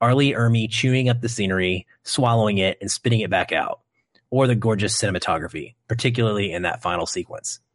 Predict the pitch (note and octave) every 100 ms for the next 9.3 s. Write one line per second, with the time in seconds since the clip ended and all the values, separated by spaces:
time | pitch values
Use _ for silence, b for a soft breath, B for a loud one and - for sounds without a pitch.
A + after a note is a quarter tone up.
0 | _ _ _ - _ _ _ _ _ _
1 | _ _ _ _ _ A#2 E3 F3+ D3+ D3+
2 | A2+ G#2+ G#2 G2 G2+ F#2+ B B B _
3 | _ _ _ _ _ _ _ _ _ _
4 | _ _ - C3 C3 D3+ B2 - B2 A2+
5 | G#2+ - - _ _ A2+ A#2 A2+ A#2 A#2+
6 | A#2 G2+ F2+ G#2 B2+ D3 D#3 E3+ E3 E3
7 | E3 - _ _ _ _ _ _ - A#2
8 | - A#2 C3 A#2+ - B2 A2+ A2 G2+ F#2+
9 | F#2+ F#2